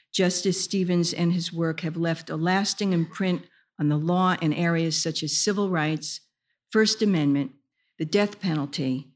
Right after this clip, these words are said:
administrative law, and the separation of powers." Our moderator today is the award-winning journalist, Marcia Coyle.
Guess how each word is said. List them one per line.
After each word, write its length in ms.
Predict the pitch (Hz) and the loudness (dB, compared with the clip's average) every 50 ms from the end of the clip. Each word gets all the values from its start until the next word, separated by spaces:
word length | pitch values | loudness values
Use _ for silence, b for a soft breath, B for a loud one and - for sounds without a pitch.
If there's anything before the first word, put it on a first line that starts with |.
| _ _ | _ _
administrative 880 | - 143 147 175 202 233 247 247 233 - - - 190 165 156 151 147 156 | -6 -2 2 4 6 6 6 6 6 4 2 0 0 0 0 0 -2 -2
law, 380 | 143 143 139 135 135 143 156 - - | -2 -2 0 0 -2 -4 -6 -8 -4
and 140 | - 151 156 | -2 -2 0
the 60 | 160 | 0
separation 720 | 156 - - 170 156 - 165 156 147 147 143 - - 131 - | 0 0 0 -2 -2 -2 0 0 0 0 0 0 0 -2 -2
of 160 | - - - | -4 -6 -8
powers." 600 | - 156 - - - - - - - - - - - _ _ b b b b b b b b b b b b b | -8 -6 -6 -8 -8 -10 -10 -10 -8 -8 -8 -10 -12 _ _ b b b b b b b b b b b b b
Our 120 | - 160 | -2 0
moderator 800 | 160 165 190 214 233 262 233 214 190 175 165 160 151 151 156 156 - | 2 4 6 6 6 6 6 6 4 4 2 2 0 0 -2 -4 -6
today 580 | - - 151 147 143 135 131 143 165 196 - - | -6 -4 -2 0 0 0 0 0 -2 -4 -4 -4
is 160 | 185 151 - | -4 -4 -2
the 100 | - 151 | -2 -2
award-winning 720 | 151 147 147 156 175 202 214 202 190 180 170 165 151 147 | 0 0 0 2 2 2 2 2 0 0 2 2 2 0
journalist, 600 | 143 - 151 147 143 139 143 147 151 147 - - - 156 | 0 -2 -2 0 0 0 0 0 -2 -4 -6 -6 -6 -2
Marcia 600 | 147 143 139 143 143 143 - 151 151 151 160 - | 0 2 2 2 2 2 0 0 -2 -2 -4 -8
Coyle. 460 | - - 220 214 196 135 98 - - | -8 -4 -2 0 0 0 -2 -4 -8